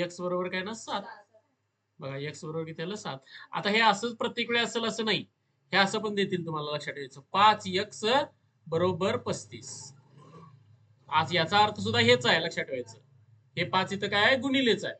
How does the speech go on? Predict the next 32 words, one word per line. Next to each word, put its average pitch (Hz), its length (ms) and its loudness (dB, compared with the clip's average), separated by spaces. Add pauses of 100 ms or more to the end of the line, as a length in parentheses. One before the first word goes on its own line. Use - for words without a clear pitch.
(260)
लक्षात 214 240 -4
आलं 262 160 4
का? 220 180 6 (360)
हे 175 60 -4
पाच 185 260 0
गुणिले 196 340 0
इकडे 190 180 -2
गेल्यानंतर 196 360 -4
काय 240 160 -4
होणार? 160 220 -4
भागिले. 139 400 -10 (480)
त्याच्यानंतर 226 460 -2
बघा, 226 240 0 (280)
तुम्हाला 208 240 0
पुढला 220 360 0
प्रकार 220 360 -4
देतील, 208 380 -6 (160)
तो 214 100 2
म्हणजेच 208 300 -2
कोणता? 214 360 -2 (360)
भागाकाराचा 208 600 -2
प्रकार 202 320 -4
असेल. 190 320 -4 (260)
चौथा 165 260 -2
प्रकार 190 300 -6
म्हणजे 190 200 -4
आपल्याला 196 260 -4
काय 196 180 -2
मिळेल? 220 300 2 (480)
एक्स 180 420 -4 (1080)
भागिले 160 540 0 (920)
सात - 580 2